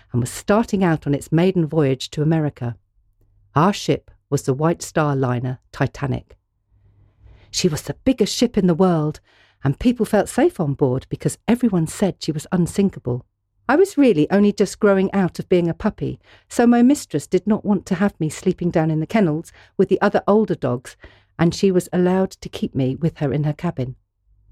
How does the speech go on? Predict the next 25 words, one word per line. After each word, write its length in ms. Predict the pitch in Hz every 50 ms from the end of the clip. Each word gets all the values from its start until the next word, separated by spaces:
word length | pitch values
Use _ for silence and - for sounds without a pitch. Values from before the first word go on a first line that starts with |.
| _ - - _ - - -
We 160 | 349 359 320
Pomeranians 880 | - _ - - 277 240 214 185 190 180 170 156 143 135 139 143 - 208
are 40 |
friendly 440 | 233 - - 440 370 294 233 - 139
dogs, 400 | - 117 110 120 120 - - - - - _ _ _ _ _ _ _ _ _
but 140 | - - -
we 120 | 170 160
need 280 | 180 196 226 240 240 247
to 40 | -
be 160 | - 208 196
with 140 | 175 180 175
our 120 | 165 160
owners 380 | - 185 185 175 165 160 - - -
all 160 | 208 190 175
the 100 | - 151
time, 420 | - - 196 185 165 143 139 139 - _ _ _ _ _ _
and 100 | - 160
we 60 | 185
get 200 | 185 - 214 -
very 280 | 170 165 254 330 349 277
upset 540 | - - - - - - 262 208 - - -
if 100 | - -
we 120 | 220 208
are 40 | 185
separated. 720 | - - 247 240 - 165 147 131 127 - - 135 - -